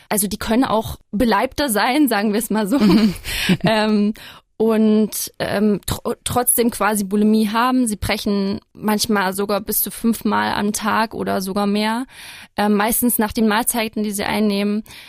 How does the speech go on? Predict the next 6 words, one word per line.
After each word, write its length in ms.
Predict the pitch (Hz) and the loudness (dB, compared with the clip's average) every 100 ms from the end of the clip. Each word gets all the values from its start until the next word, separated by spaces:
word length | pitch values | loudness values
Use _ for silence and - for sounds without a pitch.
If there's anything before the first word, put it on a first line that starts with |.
| - _ | -20 _
Ähm, 160 | 196 202 | -2 -2
es 120 | - | -2
kommt 360 | - 220 226 - | -2 0 0 -2
zu 540 | - 226 214 214 - - | -4 0 0 0 -2 -6
großen 340 | - 214 226 240 | -4 0 2 4
Hungerphasen, 960 | 294 311 - 277 269 254 254 254 262 | 4 2 0 0 0 -2 -4 -2 -6